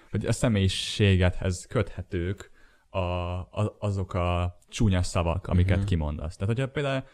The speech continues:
Speaker 1: ilyen agresszív,
Speaker 2: Te engedtél.
Speaker 1: ö, agresszív szavakat
Speaker 2: Igen.
Speaker 1: mondasz, akkor, akkor te is egy agresszív személyiség vagy. Hogyha ilyen, ilyen, öm, szexualitásból, vagy ilyen, hogy mondják ezt,
Speaker 2: Mm.
Speaker 1: tehát ilyen szexuális szavakat használsz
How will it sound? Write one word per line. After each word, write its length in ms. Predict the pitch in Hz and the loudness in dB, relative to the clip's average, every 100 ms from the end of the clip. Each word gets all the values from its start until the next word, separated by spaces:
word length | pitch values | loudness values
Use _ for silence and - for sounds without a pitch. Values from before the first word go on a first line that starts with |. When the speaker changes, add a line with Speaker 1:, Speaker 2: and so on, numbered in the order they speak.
| - - | -20 -12
Speaker 1:
ilyen 120 | 139 | -8
agresszív, 640 | 127 165 165 156 151 - 147 143 | 2 4 6 4 2 4 6 6
Speaker 2:
Te 40 | 127 | 2
engedtél. 540 | 104 - - - 80 | -4 -10 -12 -12 -2
Speaker 1:
ö, 80 | 127 131 | 0 2
agresszív 460 | 180 170 156 - 147 | 4 4 4 2 0
szavakat 200 | 117 107 | 0 2
Speaker 2:
Igen. 80 | 104 | 4
Speaker 1:
mondasz, 220 | 107 107 | 4 2
akkor, 220 | 147 - 143 | 0 -4 -4
akkor 220 | - 143 | -4 -2
te 100 | 143 | -2
is 100 | 120 | -2
egy 80 | 104 | 0
agresszív 460 | 101 90 87 90 | 2 2 0 -4
személyiség 640 | - 92 85 82 - 87 82 | -2 0 2 2 0 0 2
vagy. 120 | 82 | 2
Hogyha 260 | 90 - 110 | 2 4 4
ilyen, 320 | 110 110 113 - _ _ _ _ | 6 4 2 -6 _ _ _ _
ilyen, 280 | - 104 104 | -2 2 2
öm, 520 | 92 92 101 101 101 95 | 2 0 2 2 0 -2
szexualitásból, 1300 | - 139 127 - 117 110 107 107 104 101 98 101 101 | 0 2 2 2 2 2 2 2 2 2 2 4 6
vagy 200 | 95 92 | 4 4
ilyen, 400 | 92 92 95 92 - - - - | 4 4 2 0 -14 -20 -20 0
hogy 120 | 113 | 4
mondják 320 | 104 95 92 | 4 4 4
ezt, 240 | 95 - | 0 0
Speaker 2:
Mm. 240 | 107 107 110 117 120 _ 76 78 90 _ 104 - - - | 2 2 0 -2 -8 _ -18 -16 -16 _ -8 -8 -20 -2
Speaker 1:
tehát 140 | 117 | 2
ilyen 120 | 127 | 4
szexuális 680 | 127 165 - 135 113 107 - - | 4 2 4 4 6 4 0 0
szavakat 480 | - 110 107 107 | 4 6 6 2
használsz 640 | - 127 - 98 85 82 | 0 -2 0 -2 -2 -4